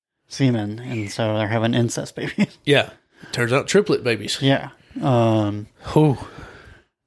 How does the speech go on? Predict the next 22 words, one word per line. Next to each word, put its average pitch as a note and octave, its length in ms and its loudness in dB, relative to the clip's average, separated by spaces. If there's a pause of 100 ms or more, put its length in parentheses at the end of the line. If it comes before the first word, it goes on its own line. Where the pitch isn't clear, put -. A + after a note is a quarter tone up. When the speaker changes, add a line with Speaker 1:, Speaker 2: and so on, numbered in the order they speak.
(280)
Speaker 2:
That D#3+ 140 4
was - 80 6
Speaker 1:
yeah. A#2 80 2
Speaker 2:
dark. A#2 420 2
Speaker 1:
I D3 60 -4
mean, C3+ 260 2
there's C#3+ 240 2
just A#2 220 -6
so C#3 180 -2
much C3 220 -2
to D#3 60 4
Speaker 2:
Oh, D#3+ 100 6
Speaker 1:
talk C3 80 2
about B2 180 0
this. C#3+ 420 2
Speaker 2:
and B2 80 -14
that B2 280 -4
Nemesis C3+ 500 -2
booby C3+ 380 -4
trapped C3 400 -6
the B2+ 120 -8
daughter's A#2 420 -6